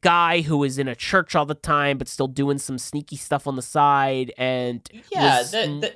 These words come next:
Speaker 2: it, that's, that's the fascinating thing with all of these, because out of the, the seeming, the, the, the, that sort of, uh, might is right type of kerfuffle that just sort of is
Speaker 1: Yeah.
Speaker 2: perpetual,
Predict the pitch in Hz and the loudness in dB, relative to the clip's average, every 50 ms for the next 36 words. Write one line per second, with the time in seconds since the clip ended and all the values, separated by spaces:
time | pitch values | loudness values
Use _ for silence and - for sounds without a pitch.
0 | _ - 196 202 202 - _ _ - 208 220 220 - - - - 220 226 - - | _ -2 0 0 -2 -4 _ _ 2 2 2 2 -2 -4 0 0 0 0 0 -2
1 | 220 - - 202 190 185 185 - 190 180 175 170 160 160 160 139 131 - 156 143 | -4 -2 2 2 2 2 2 0 -4 -6 -4 -4 -4 -4 -6 -8 -8 -6 -6 -6
2 | 143 135 131 123 123 - - 123 123 123 127 127 123 107 - - 113 107 107 104 | -4 -4 -4 -4 -4 -2 0 0 2 2 0 -2 -6 -8 -8 -6 -6 -4 -4 -6
3 | 104 - - 123 - - 120 113 - - _ - 131 143 151 160 160 160 139 131 | -8 -14 -16 -12 -8 -6 -6 -6 -8 -8 _ 0 2 2 2 2 2 -2 -4 -6
4 | 131 131 131 127 123 120 117 113 113 110 104 - _ _ _ _ _ _ - - | -8 -4 -2 0 0 2 0 0 -2 -4 -8 -14 _ _ _ _ _ _ -12 -10
5 | - - - - - - 143 139 139 135 131 127 123 123 120 117 117 117 113 110 | -10 -10 -12 -14 -16 -14 -12 -10 -10 -8 -6 -6 -4 -4 -6 -8 -10 -12 -14 -14
6 | 107 104 _ _ _ _ _ _ _ _ _ _ _ _ _ _ _ _ _ _ | -16 -18 _ _ _ _ _ _ _ _ _ _ _ _ _ _ _ _ _ _
7 | _ _ _ _ _ _ 135 143 139 - 131 131 - 139 135 135 - 135 - 143 | _ _ _ _ _ _ -10 -10 -10 -10 -10 -10 -10 -10 -10 -12 -16 -16 -14 -14
8 | 139 127 120 _ _ _ _ _ _ _ _ _ _ _ _ _ _ - 131 147 | -14 -14 -16 _ _ _ _ _ _ _ _ _ _ _ _ _ _ -6 0 2
9 | 151 156 151 - - - - - 170 156 147 143 139 131 127 123 117 113 - - | 2 4 2 0 -2 -6 -6 -4 -2 -2 -2 0 -2 -2 -2 -2 -4 -8 -14 -20
10 | _ - 117 117 113 113 110 110 107 107 110 113 123 127 131 135 135 135 - 127 | _ -4 -2 0 0 0 0 -2 -2 -4 -6 -4 0 2 2 2 0 -2 -4 -6
11 | 123 113 101 101 104 101 107 107 117 123 120 117 113 110 107 92 - - - - | -6 -6 -8 -12 -14 -14 -12 -4 0 2 4 4 4 2 0 -4 -8 -12 -20 -20
12 | _ - - 131 120 113 113 - 120 107 - - - - 120 110 - - 131 120 | _ -6 -2 0 0 0 -2 -4 -8 -8 -8 -10 -8 -8 -8 -8 -6 -2 0 0
13 | 117 - - 120 107 101 110 107 107 - 185 - - - 220 208 196 175 165 143 | 0 0 -4 -6 -4 -2 -4 -4 -6 -6 -8 -10 -8 -4 -4 -2 -2 -2 -2 -2
14 | 135 123 123 139 143 143 131 120 82 69 53 - 160 147 - - - - 123 107 | -4 -4 -4 -2 -2 -2 -4 -4 -6 -8 -4 0 0 0 0 0 -4 -8 -6 -4
15 | 101 98 95 95 - - | -2 -2 -2 -4 -8 -14